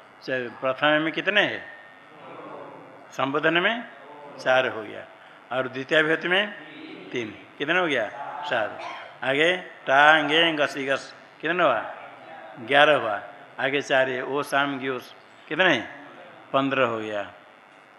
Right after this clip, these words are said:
पन्द्रह स्थान में यौन हो जाएगा, हैं? अभी जहाँ जहाँ यौन हुआ, वहाँ रूप बोलो। हे पप्यौ, परे पप्यौ,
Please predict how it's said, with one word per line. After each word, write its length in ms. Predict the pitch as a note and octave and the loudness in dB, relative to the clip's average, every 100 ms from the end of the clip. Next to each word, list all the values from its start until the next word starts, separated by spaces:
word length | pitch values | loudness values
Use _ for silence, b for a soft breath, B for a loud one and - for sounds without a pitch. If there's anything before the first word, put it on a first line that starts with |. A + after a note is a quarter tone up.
| - - - | -20 -14 -4
पन्द्रह 340 | C3 C#3 D3 | -2 2 2
स्थान 280 | C#3+ D3 C#3+ | 2 2 4
में 260 | D3+ E3+ F3 | 4 2 4
यौन 240 | D3 D#3 | 6 6
हो 100 | D#3+ | 6
जाएगा, 560 | D#3 G3 G#3+ B2 G2 - - - - - - - | 4 8 8 8 4 -6 -14 -18 -20 -20 -16 2
हैं? 460 | C3 E3 G#3+ F3 - - - - | 8 8 8 0 -10 -14 -16 -6
अभी 220 | C3 D3+ | 0 2
जहाँ 300 | D3 D#3 E3 | 8 12 12
जहाँ 200 | F3 E3+ | 12 12
यौन 280 | E3 D#3+ F3 | 12 10 10
हुआ, 220 | F3+ E3+ | 12 12
वहाँ 240 | F3 D#3 D#3+ | 12 12 12
रूप 160 | D#3 | 8
बोलो। 520 | C3+ D#3+ D#3+ A2+ - - - - - - - - - - - - - - - - - - - - | 6 6 6 4 -4 -18 -20 -20 -20 -20 -20 -20 -20 -20 -20 -20 -20 -20 -20 -20 -20 -20 -14 -4
हे 420 | C3+ C#3+ E3 E3+ | 4 8 12 12
पप्यौ, 880 | E3+ D#3 C#3+ - D#3 E3+ F#3+ F3 D#3+ | 12 10 10 6 12 12 12 10 8
परे 460 | - B2+ D3 D3+ | 4 6 10 10
पप्यौ, 840 | D3 C#3+ C3+ - E3 F3+ G3 G#3+ | 10 6 6 6 10 12 12 6